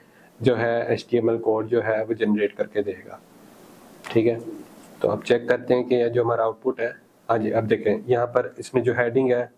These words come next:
वो थोड़ी बोल्ड करके दे दी है, अ, ताकि मेरी जो चीज़ें हैं वो हाईलाइट हो जाएं। ठीक है, तो आप देख सकते हैं हम इसके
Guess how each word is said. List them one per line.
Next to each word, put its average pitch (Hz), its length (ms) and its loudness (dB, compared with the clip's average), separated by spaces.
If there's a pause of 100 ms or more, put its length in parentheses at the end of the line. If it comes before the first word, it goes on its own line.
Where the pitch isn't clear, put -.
(120)
वो 117 100 -4
थोड़ी 117 120 2
बोल्ड 120 360 0
करके 117 260 0
दे 113 200 0
दी 117 140 -6
है, 123 100 -2
अ, - 60 -16 (540)
ताकि 113 540 2
मेरी 117 200 2
जो 117 160 2
चीज़ें 117 440 -2
हैं 120 80 2
वो 113 180 0
हाईलाइट 110 500 -2
हो 101 120 -8
जाएं। 95 180 -20 (420)
ठीक 139 140 2
है, 170 240 -2 (760)
तो 143 360 0 (1000)
आप 151 120 6
देख 143 200 2
सकते 170 180 4
हैं 165 80 2
हम 160 180 0
इसके 151 520 0